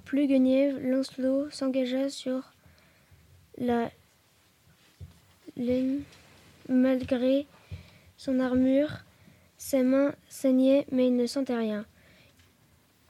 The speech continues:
Il pense à Guenièvre une fois de l'autre côté, blessé sur toutes ses mains. Un roi l'accueille.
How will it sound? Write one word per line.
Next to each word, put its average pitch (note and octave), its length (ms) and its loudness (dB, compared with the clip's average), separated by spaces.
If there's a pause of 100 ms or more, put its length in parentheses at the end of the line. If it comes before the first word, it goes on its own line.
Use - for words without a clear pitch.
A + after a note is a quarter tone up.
Il C4 200 0
pense D4 560 2
à B3+ 120 0
Guenièvre C4 600 2 (520)
une C4 200 2
fois C#4 440 -2 (680)
de B3+ 100 -2
l'autre C4+ 360 0
côté, C4+ 500 -2 (160)
blessé B3+ 440 -2
sur B3 220 -8 (440)
toutes - 240 -6
ses - 220 -4
mains. A#3+ 260 -2 (1800)
Un C4+ 120 0
roi C#4 420 0 (580)
l'accueille. C4+ 720 -2